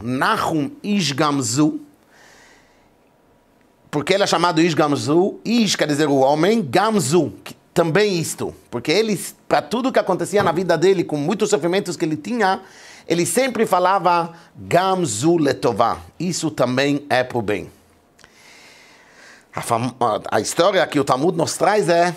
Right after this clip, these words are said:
que uma vez ele foi, eh, representando a comunidade judaica para um rei para anular um decreto, e mandaram com ele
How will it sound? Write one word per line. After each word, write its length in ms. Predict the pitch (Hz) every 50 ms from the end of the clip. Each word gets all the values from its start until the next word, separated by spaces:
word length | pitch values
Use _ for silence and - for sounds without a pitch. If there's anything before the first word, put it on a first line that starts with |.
| - - -
que 100 | - 147
uma 160 | 147 143 143
vez 580 | 120 123 180 202 190 170 135 110 - - - - -
ele 160 | 147 143 135
foi, 500 | - - 170 190 185 160 135 98 - - _ _ _ _ _ _ -
eh, 460 | 131 131 123 120 117 107 107 110 107 - -
representando 1080 | 113 123 127 - 123 127 123 104 123 117 113 117 170 175 202 208 180 147 123 104 87 78 - - _ _ _ _ _ _ _ _ _ - _ _ _ _ _
a 80 | 113
comunidade 560 | - - 131 123 123 120 117 170 196 185 175
judaica 540 | 160 131 143 123 170 180 185 175 127 165 127
para 180 | - - 139 135
um 80 | 131
rei 260 | 123 147 185 196 170 135
para 280 | - - 131 127 120
anular 340 | 123 123 113 117 131 151 175
um 200 | 165 147 143 131
decreto, 680 | 135 120 107 113 - - 123 120 120 117 - 160 165 160 - - - - - - - - _
e 80 | - 127
mandaram 560 | 127 123 120 120 131 170 214 208 185 180 165
com 200 | 175 151 147 151
ele 520 | 170 196 208 185 160 143 123 104 85 78